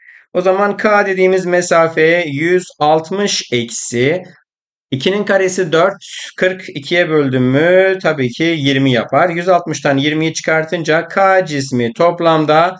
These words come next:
yüz kırk metre yükselmiştir. Bakın direkt K'nın aldığı mesafeyi buldum. Şimdi aynısını kim için yapıyoruz? L için yapıyoruz ve geldik. L'nin aldığı mesafeyi bilmediğim için ona direkt L yazıyorum.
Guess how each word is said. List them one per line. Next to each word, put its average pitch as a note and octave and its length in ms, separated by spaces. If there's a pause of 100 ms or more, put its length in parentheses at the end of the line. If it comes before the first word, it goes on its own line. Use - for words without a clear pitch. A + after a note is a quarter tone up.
(260)
yüz F3 460
kırk C#4 280
metre E3+ 420
yükselmiştir. C3+ 1000
Bakın G#2 300
direkt E3 300
K'nın F#3+ 260
aldığı E3 340
mesafeyi D#3+ 640
buldum. G#2+ 280 (600)
Şimdi A#3 280
aynısını A3+ 440
kim B3 180
için A3+ 220
yapıyoruz? D#3 540 (100)
L B2 80
için B2+ 360
yapıyoruz A2+ 600
ve D3+ 80
geldik. D#3 540
L'nin G3 340
aldığı G3+ 340
mesafeyi F#3 600
bilmediğim E3 460
için F3+ 260
ona C3+ 360
direkt D#3+ 300
L A#2+ 60
yazıyorum. B2 880